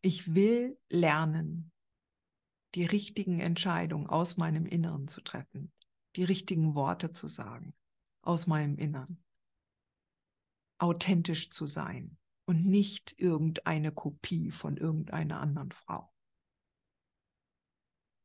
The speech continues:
der ich meine Macht gebe, indem ich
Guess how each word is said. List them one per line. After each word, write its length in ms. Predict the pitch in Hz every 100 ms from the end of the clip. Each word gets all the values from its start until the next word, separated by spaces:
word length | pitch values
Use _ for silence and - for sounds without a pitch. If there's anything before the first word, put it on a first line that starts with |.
| _ _ _ _ _ _ _ _ -
der 180 | 160
ich 160 | 170 -
meine 580 | 165 165 175 165 156 - _
Macht 500 | 170 170 175 - -
gebe, 480 | 165 151 147 135 180 _ - - _ _ _ _ _ _
indem 400 | - 170 175 160
ich 180 | 160 -